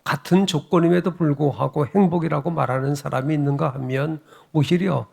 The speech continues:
그 원망과 불평거리라고 그렇게 말하는 사람도 있습니다. 왜 그렇습니까? 거기에는 감사가 있고 없고의 차이입니다.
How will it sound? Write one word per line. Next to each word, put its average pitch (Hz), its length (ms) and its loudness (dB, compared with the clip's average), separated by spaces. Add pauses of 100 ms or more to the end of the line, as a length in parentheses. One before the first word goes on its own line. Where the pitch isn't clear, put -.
(320)
그 - 260 -4
원망과 139 560 0
불평거리라고 143 1080 -4
그렇게 147 460 -4
말하는 135 440 -2
사람도 131 480 -6
있습니다. 147 560 -8 (440)
왜 147 160 2
그렇습니까? 175 800 -6 (720)
거기에는 139 460 0
감사가 147 600 -2
있고 170 580 -6
없고의 143 480 -8
차이입니다. 185 680 -14